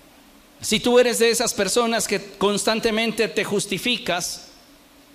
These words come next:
detrás de todo lo que tienes que hacer,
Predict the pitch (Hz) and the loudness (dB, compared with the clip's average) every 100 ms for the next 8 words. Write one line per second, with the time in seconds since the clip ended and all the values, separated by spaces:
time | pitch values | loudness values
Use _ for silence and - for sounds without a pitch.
0 | - - - - - 151 180 233 226 185 | -20 -20 -20 -20 -10 -4 0 2 2 0
1 | 202 - 220 240 220 208 202 202 220 214 | -4 2 4 4 4 2 2 0 0 -2
2 | 208 - 208 180 196 170 175 - | -2 -2 -2 0 -2 -4 -6 -18